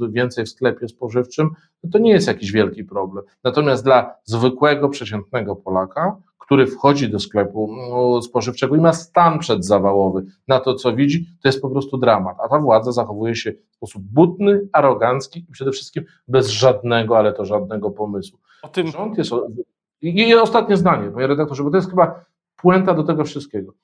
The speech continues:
Speaker 1: Politycy to są ludzie wynajęci przez Polaków do rozwiązywania ich problemów. Jeżeli polityk mówi,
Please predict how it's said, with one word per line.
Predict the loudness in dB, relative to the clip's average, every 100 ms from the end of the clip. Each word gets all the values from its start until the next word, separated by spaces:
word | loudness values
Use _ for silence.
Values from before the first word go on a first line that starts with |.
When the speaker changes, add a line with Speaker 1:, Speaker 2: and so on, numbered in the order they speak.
| _ _
Speaker 1:
Politycy | 4 4 4 2 0 0 -2
to | -4
są | -2 0
ludzie | 2 2 4 2
wynajęci | 0 2 4 6 6 4 4 2 2 -2 -6
przez | -6 -8
Polaków | -6 0 2 2 -4 -6 -8 _ _
do | 4 4 2 -10 _ -4
rozwiązywania | 0 0 2 0 0 -2 0 -2
ich | -4
problemów. | -6 -4 -4 -6 -10 -16 -2
Jeżeli | 0 2 2
polityk | 2 0 -2 0
mówi, | 0 0 -2